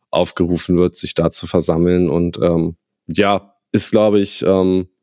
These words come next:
Demokratie ist einfach eins der höchsten Güter, was wir in dieser,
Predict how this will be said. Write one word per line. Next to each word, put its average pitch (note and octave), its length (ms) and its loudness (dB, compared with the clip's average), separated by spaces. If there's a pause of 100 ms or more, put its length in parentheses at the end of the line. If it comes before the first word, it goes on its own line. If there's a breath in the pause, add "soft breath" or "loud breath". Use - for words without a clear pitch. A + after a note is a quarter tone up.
(540)
Demokratie A2+ 720 2
ist G#2 180 0
einfach G2+ 380 0
eins G2+ 260 0
der G#2 120 2
höchsten - 280 -4
Güter, G#2 380 0
was G2 240 -2
wir G2+ 80 4
in F#2+ 80 -2
dieser, F#2 720 0